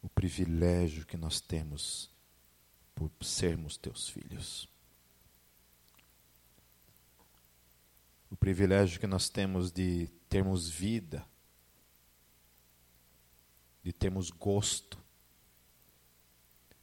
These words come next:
pelo privilégio que nós temos, Deus, de sermos essas pessoas que influenciam a todos que estão em volta.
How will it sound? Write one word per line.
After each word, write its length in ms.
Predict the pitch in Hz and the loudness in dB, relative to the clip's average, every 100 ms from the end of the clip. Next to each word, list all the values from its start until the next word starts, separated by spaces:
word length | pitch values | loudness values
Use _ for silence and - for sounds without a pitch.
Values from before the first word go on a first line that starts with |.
| _ _ _ _ _ _ _ _ _ _ - | _ _ _ _ _ _ _ _ _ _ -10
pelo 120 | 87 | -6
privilégio 600 | 95 92 90 95 98 87 | -2 0 2 2 2 0
que 100 | 98 | -4
nós 200 | 98 87 | -4 -4
temos, 360 | - 98 90 80 | -4 -4 -4 -2
Deus, 560 | 95 98 90 - - - _ _ _ _ _ _ _ _ | -2 -2 -2 -6 -8 -12 _ _ _ _ _ _ _ _
de 80 | 92 | -6
sermos 420 | - - 101 92 | -2 -2 -2 -2
essas 240 | 110 - - | -2 -2 0
pessoas 460 | 98 - 113 101 | 0 2 0 0
que 120 | - | 0
influenciam 1080 | 110 98 - 104 95 - - 120 120 98 82 | -4 -2 0 2 2 0 2 2 4 2 2
a 40 | 78 | 0
todos 500 | - 117 107 82 - | 0 0 0 -2 -4
que 100 | 90 | -4
estão 340 | - 104 90 | -4 -4 -4
em 100 | 85 | -4
volta. 540 | 78 98 101 - - | -2 0 0 -4 -16